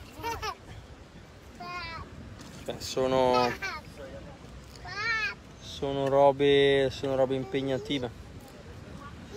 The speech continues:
Quindi, sì. Qual è il corso migliore da cui partire del protocollo per chi sta costruendo un infobusiness? Io partirei sempre da Wealth Attraction,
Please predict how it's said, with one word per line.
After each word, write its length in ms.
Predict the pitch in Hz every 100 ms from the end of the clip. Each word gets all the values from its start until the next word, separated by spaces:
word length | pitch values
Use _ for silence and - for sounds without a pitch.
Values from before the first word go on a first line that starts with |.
| 480
Quindi, 840 | 466 123 123 123 123 123 120 117 113 - - - -
sì. 380 | 415 440 440 427 415 403 - - - - - - - - - - -
Qual 140 | - 160
è 40 |
il 120 | 165
corso 400 | - 160 147 156
migliore 560 | 147 143 151 175 180 165
da 160 | 139
cui 500 | 127 - 151 156 160 151 - - - - - - - -
partire 600 | - 151 - 165 175 175
del 180 | 151 143
protocollo 680 | - 147 - 139 160 160 165
per 200 | - 139
chi 140 | 143
sta 220 | 139 160 151
costruendo 600 | 151 135 - 143 151 151
un 60 |
infobusiness? 680 | 143 135 - 127 123 127 120 - - - - -
Io 160 | 185 247
partirei 500 | 185 165 156 151 135
sempre 320 | 156 160 156
da 80 | 139
Wealth 320 | 127 120 -
Attraction, 640 | 123 117 107 - - 127